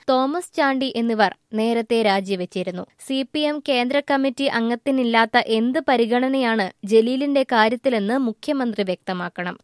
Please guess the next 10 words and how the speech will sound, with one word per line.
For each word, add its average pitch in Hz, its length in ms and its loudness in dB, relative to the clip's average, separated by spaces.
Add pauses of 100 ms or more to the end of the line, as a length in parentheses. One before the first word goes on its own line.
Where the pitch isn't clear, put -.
സ്വർണ്ണക്കടത്തിന്റെ 294 800 0
പേരിൽ 269 400 4 (100)
രാജ്യത്തെ 233 560 2
ഒരു 247 280 2
കോൺഗ്രസ് 262 580 0
നേതാവിനെയും 240 720 2 (140)
കേന്ദ്ര 254 340 2 (160)
ഏജൻസി 247 600 0
ചോദ്യം 233 400 0
ചെയ്തിട്ടില്ല. 185 520 -4